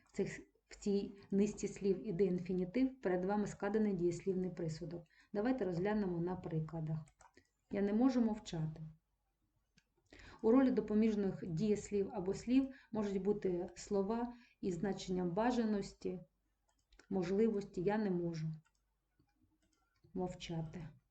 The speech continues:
Перед нами складений дієслівний присудок, тому що ось закінчується інфінітивом, як за нашою схемою.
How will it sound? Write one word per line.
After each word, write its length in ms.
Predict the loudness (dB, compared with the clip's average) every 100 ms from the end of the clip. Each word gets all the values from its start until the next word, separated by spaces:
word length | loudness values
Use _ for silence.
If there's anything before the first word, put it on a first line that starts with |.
| _ _ _ _ _ _ _ _ _ _ -4
Перед 260 | 0 2
нами 240 | 2 0 -2
складений 500 | -2 -2 0 0 0
дієслівний 580 | 0 -2 -2 -2 -2
присудок, 680 | -2 -2 0 0 -2 -4 -8 _ -8
тому 200 | -4 -2
що 240 | -4 -6
ось 300 | -6 -6 -12 -20 _
закінчується 800 | -4 -4 -2 -4 -4 -6 -6 -6
інфінітивом, 880 | -6 -4 -4 -4 -2 -2 2 2 0 -6 -8
як 200 | -4 -2
за 100 | 0
нашою 600 | 0 -2 -4 -4 -4 -6 -14
схемою. 680 | -20 -8 -2 0 2 2 0